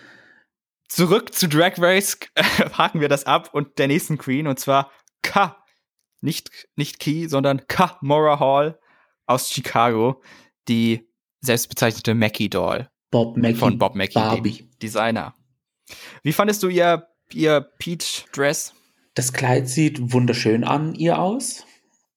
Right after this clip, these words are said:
Speaker 2: All over,
Speaker 1: Ich nicke.
Speaker 2: der ganze Look. Äh, ich fand's, ich weiß nicht, ich hab, ich hab sie mir angeguckt und ich, und, und, und dachte mir so, sehe ich jetzt grad richtig? Ist es jetzt, jetzt grad okay?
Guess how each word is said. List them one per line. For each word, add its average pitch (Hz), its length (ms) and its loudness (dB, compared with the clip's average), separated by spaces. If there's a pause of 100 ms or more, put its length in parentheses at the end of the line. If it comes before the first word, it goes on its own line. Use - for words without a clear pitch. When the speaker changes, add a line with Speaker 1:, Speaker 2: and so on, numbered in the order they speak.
(300)
Speaker 2:
All 131 300 4
over, 139 640 -2
Speaker 1:
Ich 127 120 -8
nicke. 104 260 -6
Speaker 2:
der 113 100 -2
ganze 127 320 0
Look. 113 800 0 (140)
Äh, 123 800 2 (480)
ich - 200 -8
fand's, - 440 -2 (260)
ich 107 100 -6
weiß 110 200 2
nicht, 107 160 2
ich - 40 2
hab, - 180 -6
ich 117 180 -2
hab 123 100 -2
sie 123 120 0
mir 110 120 2
angeguckt 139 460 0
und 98 60 0
ich, 120 360 0
und, - 220 0
und, 117 120 2
und 117 180 -2
dachte 113 180 -4
mir 107 80 0
so, 104 240 -4
sehe - 220 -4
ich 117 100 -4
jetzt 131 160 -6
grad - 360 -2
richtig? 123 460 0
Ist - 160 0
es 127 140 0
jetzt, 135 160 0
jetzt 120 260 -2
grad 113 360 -2 (580)
okay? 165 640 0